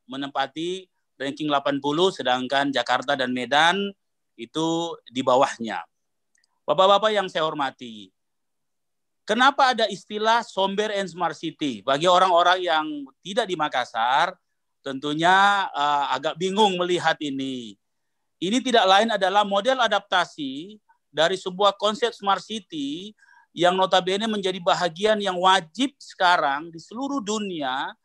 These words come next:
menjadi bahagian dari sebuah sistem yang harus dipakai oleh kota-kota di dunia untuk bisa mengikut daripada apa yang menjadi, eh, bagian,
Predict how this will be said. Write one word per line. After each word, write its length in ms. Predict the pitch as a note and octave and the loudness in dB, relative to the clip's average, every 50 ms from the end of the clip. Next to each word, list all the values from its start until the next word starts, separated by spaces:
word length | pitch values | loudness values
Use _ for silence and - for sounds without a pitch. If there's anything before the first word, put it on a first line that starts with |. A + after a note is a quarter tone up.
| _ _ _ _ _ _ _ C3+ | _ _ _ _ _ _ _ -12
menjadi 240 | D3+ D#3+ F3+ F#3 G3+ | -8 -6 -6 -4 0
bahagian 480 | F3+ G3 E3+ F3 F3 E3+ G3+ G#3+ G#3+ | 0 0 2 0 0 0 -2 0 2
dari 160 | G3+ F#3+ F#3 | 0 0 0
sebuah 320 | - - F#3 E3+ F3+ F3 - | -4 -8 -2 -2 -2 -2 -2
sistem 720 | - - C#4 C4+ - - - F#3 D3 C#3+ E3+ G#3+ B3 C#4 D#4+ - _ _ _ _ _ _ _ - | -2 -2 -2 -2 -2 -4 -6 -4 -4 -4 -4 -6 -6 -6 -8 -10 _ _ _ _ _ _ _ -2
yang 240 | B2 D#3+ F#3+ F#3+ F#3 | 2 4 4 4 2
harus 480 | D#3 - F#3 G#3 A#3 C4 D4+ D4 - | 2 4 4 6 6 6 4 2 0
dipakai 400 | - G#3 F3 - F3 E3 D#3+ - | -4 -8 -6 -4 -4 -4 -2 -4
oleh 240 | F#3 F3+ F3+ F3+ F3 | -4 -4 -4 -4 -4
kota-kota 480 | F3+ F3 - F3 D#3+ F3 G#3 F#3+ - G#3+ | -6 -4 -2 -4 -2 -4 -4 -4 -6 -6
di 160 | F#3+ F#3+ F3 | -6 -8 -8
dunia 640 | E3+ E3+ E3 D#3+ D3+ C#3 C3+ C3 C#3+ E3 F#3+ G#3+ - _ _ _ _ _ _ _ _ _ | -8 -8 -6 -6 -4 -4 -2 -2 -2 -4 -6 -8 -12 _ _ _ _ _ _ _ _ _
untuk 400 | - F#3 G3 G3 - A3 A3+ - _ _ | -2 -2 -2 -2 -4 -6 -6 -6 _ _
bisa 320 | E3+ G3 G3 - G#3+ G3+ | -10 -10 -2 0 2 2
mengikut 480 | G#3 G#3+ A3 B3+ C#4 C4+ - B3+ B3+ - - _ _ _ _ _ _ _ _ | 2 2 0 0 0 0 0 0 0 0 -2 _ _ _ _ _ _ _ _
daripada 560 | _ D3 D#3+ F#3 G3 F#3+ F#3 G3 F#3+ F#3 F#3+ F3 | _ 0 0 2 2 2 2 4 4 4 4 4
apa 240 | F#3 F#3 - G#3+ | 2 2 2 0
yang 320 | G#3+ G3+ G3 F#3+ F#3+ G3 F#3 | -2 0 0 -2 -2 -2 -6
menjadi, 800 | F3 E3+ E3 E3 D#3+ D#3+ D#3 D#3+ F#3+ G3+ G#3+ A3+ A#3 A#3+ A#3+ A3+ _ _ _ _ _ _ _ - | -8 -6 -2 -2 -2 -2 -2 -4 -8 -8 -8 -8 -8 -10 -12 -16 _ _ _ _ _ _ _ 0
eh, 240 | D3 D3+ D#3 D#3+ D#3 | 2 4 4 4 2
bagian, 560 | D#3 D#3+ D3+ D#3+ D3 E3 E3+ E3+ F3 F#3 | 2 0 -2 -2 -6 -4 -2 -2 0 0